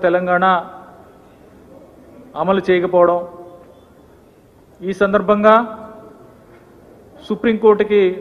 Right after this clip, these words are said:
Honorable సుప్రీంకోర్టుకి Government of ఆంధ్రప్రదేశ్, ఆంధ్రప్రదేశ్ వెళ్ళడం జరిగింది. దీంట్లో రెండు issues మీద వెళ్ళాము. Power generation కోసం ఏదైతే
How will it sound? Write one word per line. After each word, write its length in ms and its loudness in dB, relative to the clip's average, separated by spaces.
Honorable 280 0
సుప్రీంకోర్టుకి 760 -2
Government 300 -2
of 120 -6
ఆంధ్రప్రదేశ్, 460 -2
ఆంధ్రప్రదేశ్ 500 -4
వెళ్ళడం 300 -2
జరిగింది. 360 -4
దీంట్లో 280 0
రెండు 180 0
issues 340 -4
మీద 180 0
వెళ్ళాము. 440 2
Power 280 4
generation 400 -2
కోసం 520 -4
ఏదైతే 340 0